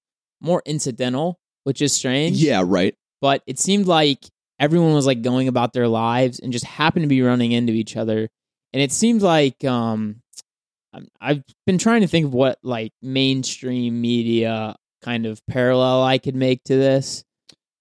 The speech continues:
Speaker 1: 'Cause there's this thing where, like, you know, people with these abilities will inevitably run into each other.
Speaker 2: Um, I know it's not a great movie, but Hancock did this a little
Speaker 1: I
Speaker 2: bit.
Speaker 1: was legit
Speaker 2: Yeah,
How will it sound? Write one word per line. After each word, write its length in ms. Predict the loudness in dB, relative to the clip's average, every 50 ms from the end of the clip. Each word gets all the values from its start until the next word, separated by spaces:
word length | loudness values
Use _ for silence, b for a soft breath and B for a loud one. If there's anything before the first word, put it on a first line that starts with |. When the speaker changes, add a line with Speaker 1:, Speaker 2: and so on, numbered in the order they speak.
| _
Speaker 1:
'Cause 100 | -4 0
there's 160 | 0 2 2
this 180 | 2 2 0 0
thing 280 | 0 2 2 4 4 4
where, 180 | 4 4 4
like, 420 | 4 4 4 2 2 0 -2 -4 -14 _ _ _ _ _ _ _ _ _ _ _ _
you 80 | -4 -2
know, 180 | -2 -2 -2 -4 _ _ _ -2
people 280 | -2 0 2 2 2
with 140 | 2 2 2
these 180 | 2 0 0 2
abilities 540 | 2 2 2 2 4 4 4 2 2 2
will 320 | 0 0 0 0 0 -2 -6 -8
inevitably 640 | _ -6 -4 -2 -2 0 0 0 0 2 2 0 2
run 200 | 2 0 0 0
into 300 | 0 -2 -2 -2 -2 -4
each 220 | -4 -4 -4 -8
other. 340 | -8 -8 -8 -10 -12 -14 -16 _ _ _ _ _ _ _ _
Speaker 2:
Um, 540 | -2 0 2 2 2 2 2 0 -2 -4 -6 -10 _ _ _ _ _ _ _ _ _
I 140 | -2 0 2
know 240 | 2 2 4 2
it's 160 | 2 0 0 -2
not 120 | 0 0
a 40 | 0
great 240 | 0 0 0 0 2
movie, 240 | 0 0 0 0 -2
but 180 | -2 -4 -8
Hancock 540 | -8 -6 -6 -4 -4 -4 -6 -6 -8 -8 -8
did 140 | -10 -14 -14
this 140 | -12 -14 -12
a 40 | -4
little 120 | -2 0
Speaker 1:
I 60 | 2 2
Speaker 2:
bit. 100 | 0 0
Speaker 1:
was 160 | -2 -2 0
legit 400 | 0 0 0 0 2 2 2 2
Speaker 2:
Yeah, 140 | 2 2